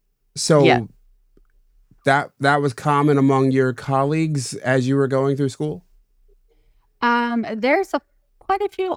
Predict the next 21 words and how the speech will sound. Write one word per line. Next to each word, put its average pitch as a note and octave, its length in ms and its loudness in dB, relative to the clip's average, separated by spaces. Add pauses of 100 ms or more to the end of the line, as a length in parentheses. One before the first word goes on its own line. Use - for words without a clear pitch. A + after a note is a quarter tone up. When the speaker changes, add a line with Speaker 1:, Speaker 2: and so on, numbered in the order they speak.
(100)
Speaker 2:
colleagues G3 480 -4
that F#3 160 -2
knew F3+ 300 -4
at D#3+ 160 -4
a E3 60 -8
very E3+ 380 -6
young D#3 400 -6
age C#3+ 440 -10
that C#3+ 180 -8
this D#3 200 -8
is D#3 140 -8 (100)
what C#3 200 -10
they D3 80 -4
wanted C#3 420 -8
to - 140 -16
do. B2+ 260 -10
For, E3 460 -6
you D#3 180 -8
know, C#3 160 -12
for F#3 160 -2
myself E3+ 800 -2